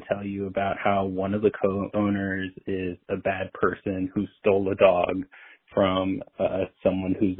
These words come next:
unhoused. Uh, but Jezebel wrote that up. You should just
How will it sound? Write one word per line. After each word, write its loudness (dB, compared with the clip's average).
unhoused. -2
Uh, 2
but 6
Jezebel 8
wrote 2
that 2
up. 0
You -4
should -12
just -10